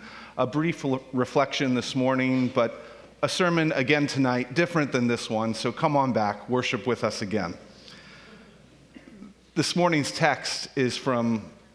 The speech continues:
the Gospel according to Luke, chapter one, beginning with verse twenty-six. This is the Annunciation, uh, the, the proclamation by the angel, uh, that Mary will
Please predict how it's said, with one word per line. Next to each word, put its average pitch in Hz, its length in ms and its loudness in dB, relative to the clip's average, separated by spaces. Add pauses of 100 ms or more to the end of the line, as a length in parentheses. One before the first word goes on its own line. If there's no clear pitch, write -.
(240)
the 117 80 -2
Gospel 135 440 2
according 123 380 0
to 120 120 -4
Luke, 120 400 0 (160)
chapter 131 460 0
one, 117 520 0 (800)
beginning 131 560 2
with 113 200 0
verse 117 420 -2 (160)
twenty-six. - 880 -4
This 120 280 -4
is 113 360 -2 (400)
the 127 160 4
Annunciation, 127 880 0 (400)
uh, 101 340 -2
the, 101 340 -2 (760)
the 113 160 -4
proclamation 131 880 0
by 113 180 2
the 110 180 -2
angel, 110 520 -4 (160)
uh, 98 220 -2
that 104 220 -2
Mary 104 520 0 (240)
will 98 420 -2